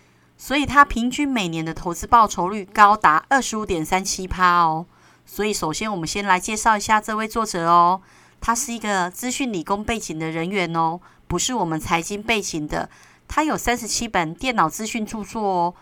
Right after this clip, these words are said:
所以由此可看出他对科技产业非常的了解。我发现他在这本书里面的逻辑思考能力讲解得非常好，所以这本书讲解的大部分都是美国的公司，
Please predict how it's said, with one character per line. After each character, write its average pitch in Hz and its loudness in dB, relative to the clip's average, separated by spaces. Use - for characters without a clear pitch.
所 208 -6
以 196 -4
由 196 2
此 196 -4
可 185 -6
看 196 -4
出 196 -8
他 233 4
对 240 -2
科 233 -4
技 233 -6
产 165 -2
业 208 -4
非 240 -4
常 226 0
的 170 -4
了 160 0
解。 160 -6
我 185 -4
发 262 10
现 285 0
他 247 -2
在 247 0
这 240 0
本 180 -2
书 214 -6
里 185 -8
面 208 -6
的 180 0
逻 180 0
辑 202 -8
思 240 -8
考 185 2
能 160 -6
力 208 -8
讲 208 2
解 196 -2
得 180 0
非 220 -2
常 180 0
好， 170 2
所 - -6
以 240 0
这 240 0
本 190 -2
书 208 -8
讲 196 0
解 185 -4
的 160 -6
大 240 4
部 240 -8
分 240 -4
都 233 -2
是 226 -6
美 196 -6
国 156 -8
的 165 -8
公 196 -4
司， 202 -10